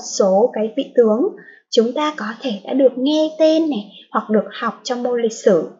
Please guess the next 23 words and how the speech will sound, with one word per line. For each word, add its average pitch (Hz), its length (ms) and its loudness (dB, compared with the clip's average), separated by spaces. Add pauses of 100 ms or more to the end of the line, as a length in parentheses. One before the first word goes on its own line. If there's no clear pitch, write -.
(1900)
Như 349 280 4
là 277 160 4
gì? 233 420 -4
Hưng 330 280 2
Đạo 294 240 0
Vương 269 240 4
Trần 233 280 0
Quốc 277 180 2
Tuấn, 240 300 0 (360)
Lý 254 340 8
Thường 302 140 2 (100)
Kiệt, 214 240 4 (380)
Phùng 254 340 4
Hưng 285 280 2 (140)
hay 262 200 2
là 233 160 0
Ngô 220 340 -2
Quyền. 214 280 8 (540)
Ngoài 294 180 4
ra 339 320 0
thì 294 60 0
các 339 220 -6
em 320 200 -2